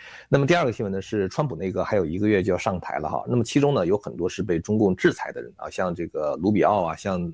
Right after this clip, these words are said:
纳瓦罗呀。那么这两天呢，就连续外交部的发言人呢被问及说是否中共会解除对这些人的制裁，那外交部的发言人呢都避而不答。那么这个事态将如何发展，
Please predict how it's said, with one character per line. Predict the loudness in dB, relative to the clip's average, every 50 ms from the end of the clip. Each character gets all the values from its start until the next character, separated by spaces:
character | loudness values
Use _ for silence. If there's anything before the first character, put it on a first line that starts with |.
| -10 _ _
纳 | -2 0 0
瓦 | 0 -2 -6
罗 | -8 -10 -6 -4
呀。 | -4 -4 -6 -8 _ _ _ -20 -20 -20 _ _ 2
那 | 4
么 | 4 4 4 2
这 | 2 2
两 | 2 2 0 -4
天 | -6 -6 -4
呢， | -4
就 | -2 -2 -2 -2
连 | -2 -2 -2 -4
续 | -2 0 0 2
外 | 2 2 4
交 | 4 2 0
部 | 0 -2 -2
的 | -4 -2
发 | -2 0 0
言 | 0 0
人 | -2 -4 -6
呢 | -6 -8 -4
被 | 0 0 0 2
问 | 4 2 2 2
及 | 0 -2 -6 -6
说 | -2 -2 -4 -4
是 | -2 0 0 2
否 | 2 2 -2 -2 -8 _ _
中 | 0 2 4
共 | 4 4 2 2
会 | 0 -2 -2
解 | -4 -4 -2 -2 -2 -2
除 | -4 -2 -2 2 4
对 | 4 4
这 | 4 2 0
些 | 0 0 -2
人 | -2 -4
的 | -6 -8
制 | -6 -6 -4
裁， | -4 -4 -6 -6 -8 -4
那 | -2 2
外 | 4 4 4
交 | 4 2
部 | 2 0 -2
的 | -2 -2
发 | -2 0 0
言 | 0 -2
人 | -4 -6
呢 | -10 -12 -6
都 | -2 -2 -2 -2 0
避 | 0 0 2
而 | 2 2 0 -2 _
不 | -2
答。 | 0 0 -2 -2 -6 -10 _
那 | -2 0
么 | 0 0
这 | 2 2 2 2
个 | 2 0
事 | -2 -4 -4
态 | -2 -2 -6 -4
将 | -4 -6 -4
如 | -4 -6 -4
何 | -4 -4 -2
发 | 0 0 0 0
展， | 0 -4 -8